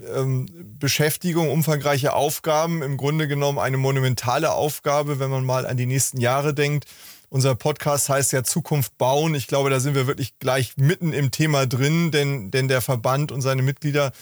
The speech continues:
werden einen großen Anteil daran haben, auch wie unsere Zukunft gebaut wird, äh, auch im übertragenen Wortsinne.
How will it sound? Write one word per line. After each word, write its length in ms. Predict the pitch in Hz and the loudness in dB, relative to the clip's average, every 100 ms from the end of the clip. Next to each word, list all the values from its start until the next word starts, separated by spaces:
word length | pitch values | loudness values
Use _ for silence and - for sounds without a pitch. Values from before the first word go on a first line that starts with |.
| - - _ | -20 -20 _
werden 160 | 127 131 | 0 0
einen 160 | 127 | 0
großen 260 | 123 135 127 | -2 -2 0
Anteil 380 | 143 160 135 117 | 0 2 0 2
daran 440 | 110 113 113 110 - | 0 2 0 -2 -10
haben, 500 | - 113 120 123 117 | -4 0 0 -2 -2
auch 200 | 120 101 | -4 -4
wie 280 | 117 131 127 - _ - | -2 0 0 -4 _ 0
unsere 300 | 175 160 143 | 2 2 2
Zukunft 540 | - 160 - 143 - | 0 -2 0 -2 -2
gebaut 480 | 127 127 139 156 156 | -2 2 0 0 0
wird, 380 | 156 143 - - | 0 -2 -10 -4
äh, 220 | 139 135 | 0 2
auch 180 | - 131 | 2 0
im 120 | 143 | 0
übertragenen 640 | 139 131 - 123 139 131 113 | 0 0 0 0 2 0 0
Wortsinne. 560 | 117 113 - 113 123 | -2 -2 -2 -2 -2